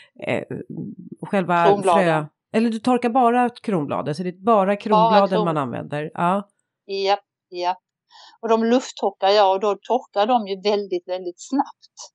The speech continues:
Speaker 2: För de är ju små och tunna
Speaker 1: Ja.
Speaker 2: och sådär. Och så plockar jag kontinuerligt och, och lägger på en liten korgbricka, för en korg har ju lite ihåligt, så då blir det li-, luft inunder, och då går det ganska så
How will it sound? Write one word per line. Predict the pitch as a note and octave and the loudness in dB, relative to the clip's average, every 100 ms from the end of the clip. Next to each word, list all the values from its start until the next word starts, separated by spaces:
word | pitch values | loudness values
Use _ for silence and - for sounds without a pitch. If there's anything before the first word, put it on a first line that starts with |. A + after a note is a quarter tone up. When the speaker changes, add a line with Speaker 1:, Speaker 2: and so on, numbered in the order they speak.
| _ _ _ _ _ _ _ | _ _ _ _ _ _ _
Speaker 2:
För | G3+ | -6
de | G#3 | -4
är | G3+ | -4
ju | F#3 | -6
små | - G3 F3 E3+ | -4 0 2 0
och | F3 | 0
tunna | F3+ E3+ D3 | -2 0 2
Speaker 1:
Ja. | D#3+ | 2
Speaker 2:
och | E3 | 2
sådär. | F3+ E3+ F#3 G3 - _ - - - - _ | 0 0 2 0 -4 _ -20 -20 -20 -20 _
Och | A3+ | -2
så | A#3 | 0
plockar | G#3+ B3+ - - | 2 2 2 2
jag | G#3+ G#3+ | 2 4
kontinuerligt | A3 G#3+ A3+ B3+ C4+ F#3+ G3 A#3 - B3 | 0 -2 -2 2 4 4 4 0 -2 -10
och, | - A3+ | -2 0
och | G#3+ | 2
lägger | A#3 A3 G3+ | 2 2 0
på | G3 | -4
en | G3 | -4
liten | G3 F#3+ F#3 | -4 -6 -8
korgbricka, | - G#3+ A3 A3 G3+ G3 - F#3+ | 0 4 4 0 0 -2 0 -2
för | F#3 | -2
en | F#3+ | -2
korg | - G#3 F#3 | 2 4 4
har | G#3 G3 | 2 0
ju | |
lite | G3 - | -2 -4
ihåligt, | - G#3 G#3+ G#3 F#3+ F3 F3+ F3 | -2 -2 -2 0 2 2 2 -2
så | - | -6
då | F#3 F3+ F3+ | -6 -6 -8
blir | F3 | -8
det | F#3 - G#3 | -8 -6 -6
li-, | G3 G3 - A3 | -6 -6 0 2
luft | F3+ - - | 2 -2 -12
inunder, | F#3 F#3+ F3 F3 | -12 -10 -10 -4
och | E3+ | -2
då | F3 | -2
går | F3 E3+ | -4 -4
det | E3+ | 0
ganska | F3 F3 - E3 | 0 0 -6 -14
så | F3 | -14